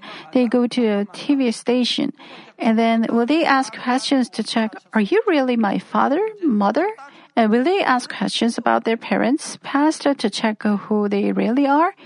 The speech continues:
Of course not. Why? Their faith does not change if they believe she is their father, mother. I-,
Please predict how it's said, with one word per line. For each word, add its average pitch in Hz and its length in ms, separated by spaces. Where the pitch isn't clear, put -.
Of 277 100
course - 400
not. 370 400
Why? 277 480
Their 339 180
faith 339 400
does 233 180
not 285 240
change 320 400
if - 320
they 311 80
believe 269 400
she 240 220
is 226 260
their 240 240
father, 370 480
mother. 277 480
I-, 285 160